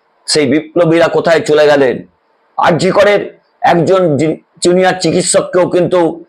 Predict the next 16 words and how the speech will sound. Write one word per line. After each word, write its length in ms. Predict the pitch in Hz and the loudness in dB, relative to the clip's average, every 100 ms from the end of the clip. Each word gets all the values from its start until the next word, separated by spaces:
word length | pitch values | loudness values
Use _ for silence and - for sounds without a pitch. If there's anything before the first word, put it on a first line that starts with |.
| _ | _
এই 180 | - 165 | 0 2
আন্দোলনে 760 | 160 175 165 170 165 160 147 - - | 2 2 2 2 2 0 -2 -8 -6
দেখা 320 | - 156 165 | -2 0 0
যাচ্ছে 360 | 160 160 - 160 | 0 0 0 0
না। 280 | 151 123 98 _ _ _ _ _ - | 0 -2 -4 _ _ _ _ _ -4
আপনারা 340 | 139 175 180 | 0 2 2
যে 140 | 165 175 | 2 2
দাবিগুলো 560 | 151 160 180 156 175 | 2 2 2 2 0
করেছেন, 500 | 170 170 175 202 202 196 _ _ _ - | 0 0 0 0 0 -2 _ _ _ -4
সেই 160 | 143 | -2
দাবিগুলির 580 | 131 151 175 165 175 165 | 2 2 2 2 0 0
মধ্যে 300 | 165 131 156 | 0 0 0
রয়েছে 300 | 151 170 175 | 2 2 2
অন্যতম 800 | 170 160 170 - 180 185 185 185 - _ _ _ - | 0 0 0 0 2 2 0 -4 -16 _ _ _ -2
নির্যাতিতার 720 | 151 147 165 160 165 170 151 | 0 2 0 0 0 2 2
বিচার। 600 | 139 151 127 120 - - | 0 0 2 0 -2 -12